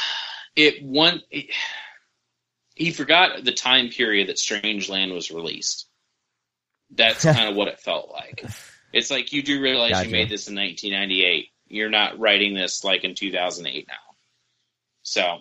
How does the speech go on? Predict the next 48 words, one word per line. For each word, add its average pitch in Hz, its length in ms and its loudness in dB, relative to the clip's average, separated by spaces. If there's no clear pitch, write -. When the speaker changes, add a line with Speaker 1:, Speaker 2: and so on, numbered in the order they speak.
Speaker 1:
anyways, 104 520 0
but 107 80 -4
Speaker 2:
Interesting. 127 340 -2
Speaker 1:
I, 143 180 2
I 151 140 2
would 143 140 0
definitely, 135 680 0
I, 123 200 2
I 131 160 4
would 139 100 0
definitely 143 580 2
pick 120 200 2
up 110 140 0
the - 100 -18
film 104 340 -2
if 101 140 -10
you 104 120 4
haven't 95 260 2
seen 95 260 -2
it. 90 140 -2
Uh, 95 60 4
it's 98 200 0
one 131 120 2
of 117 60 2
the 110 60 0
better 113 300 2
nineties 127 480 2
horror 139 180 2
films 143 400 -2
out 139 240 4
there, 151 340 2
but 117 320 2
that's 117 200 2
also 120 280 -2
not 104 180 -4
saying 131 460 2
much. 139 320 -2
Like, 135 120 4
it's 180 140 2
not 233 300 4
great. 160 320 0
That's 196 160 6
the 233 80 -4
thing, 214 180 6
it's 147 160 2
not 170 240 6
fucking 139 460 2
great 139 380 2